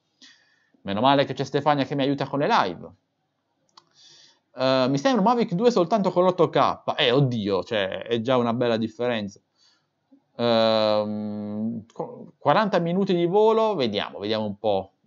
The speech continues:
Sono sempre stimate in condizioni perfette, senza vento, s-, senza,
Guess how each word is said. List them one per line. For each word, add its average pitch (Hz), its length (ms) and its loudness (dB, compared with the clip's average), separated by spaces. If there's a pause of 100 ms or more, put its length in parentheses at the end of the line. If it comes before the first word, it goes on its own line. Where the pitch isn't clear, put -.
Sono 147 260 0
sempre 165 680 4
stimate 160 720 2
in 139 100 0
condizioni 151 600 0
perfette, 147 840 0
senza 135 380 -2
vento, 147 800 -2
s-, - 180 -12
senza, 135 960 0